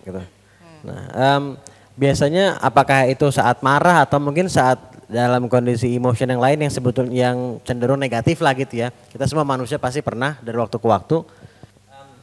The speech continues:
Speaker 1: kalau, em, dari Om Obi biasanya ada nggak hal-hal tertentu yang Om Obi lakukan untuk saat nyadar, eh, eh, kok jadi marah-marah gini ya? Terus apa yang dilakukan biasanya untuk,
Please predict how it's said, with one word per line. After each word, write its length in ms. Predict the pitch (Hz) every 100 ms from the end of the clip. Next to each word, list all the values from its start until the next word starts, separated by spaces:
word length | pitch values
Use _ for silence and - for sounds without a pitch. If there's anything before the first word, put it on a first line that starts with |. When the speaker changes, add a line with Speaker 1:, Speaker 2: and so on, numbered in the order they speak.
| _ _ _ _
Speaker 1:
kalau, 340 | - 156 175 175 - -
em, 280 | 160 175 170 160 - -
dari 240 | - 151 156
Om 140 | 170
Obi 160 | 170 196
biasanya 320 | 180 156 180
ada 140 | 185
nggak 200 | 214 160
hal-hal 360 | 123 143 143 151 151
tertentu 380 | - - 147 143
yang 160 | 165
Om 100 | 160
Obi 140 | 156 147
lakukan 300 | 139 143 156
untuk 240 | 156 156 - _ _ _ _ _
saat 400 | - - 135 135
nyadar, 240 | 135 135 127
eh, 120 | 147 135
eh, 140 | 131 113 -
kok 120 | - 139
jadi 180 | 131 120
marah-marah 400 | 117 120 123 131
gini 220 | 131 147
ya? 60 | 127
Terus 180 | 143
apa 320 | 135 - 151 170
yang 140 | 151
dilakukan 380 | 131 127 135 135
biasanya 300 | 127 123 127
untuk, 240 | 131 127